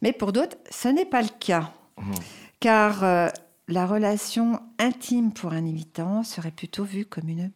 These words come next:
Speaker 1: menace. En effet, le,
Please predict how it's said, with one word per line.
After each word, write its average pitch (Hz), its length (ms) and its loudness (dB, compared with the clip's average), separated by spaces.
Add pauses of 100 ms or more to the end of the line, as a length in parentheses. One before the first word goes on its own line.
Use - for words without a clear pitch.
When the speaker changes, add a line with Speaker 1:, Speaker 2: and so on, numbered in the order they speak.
(140)
Speaker 1:
menace. 151 720 -6 (1040)
En 185 100 2
effet, 262 460 2
le, 180 220 0